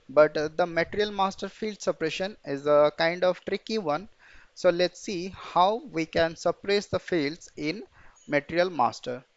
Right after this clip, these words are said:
So for that, let's open a new screen. So if you know which fields to, to suppress, if you know which field you need to suppress, then directly you can go to the settings.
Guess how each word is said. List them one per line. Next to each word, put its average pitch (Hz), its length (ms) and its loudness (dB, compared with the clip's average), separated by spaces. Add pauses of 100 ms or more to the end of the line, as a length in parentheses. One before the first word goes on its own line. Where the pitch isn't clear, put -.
(240)
So 185 200 -2
for 185 260 2
that, 156 400 2 (260)
let's 147 240 -12
open 175 320 -4
a 190 60 -10
new 185 240 -8
screen. 220 300 -10 (2750)
So - 180 -2
if 202 220 2
you 226 80 -4
know 214 380 -2 (160)
which 233 260 -2
fields 196 440 -2
to, 190 360 -4 (160)
to 185 160 -6
suppress, 175 720 -2 (400)
if 156 180 -8
you 190 80 -2
know 185 400 -4 (360)
which 208 260 0
field 196 340 0 (220)
you 143 100 -6
need 160 340 -6
to 180 120 -6
suppress, 160 560 -4
then 131 260 0
directly 135 460 2
you - 60 -6
can 135 280 -4
go 131 160 -4
to 135 180 -8
the 131 160 -4
settings. 240 600 -4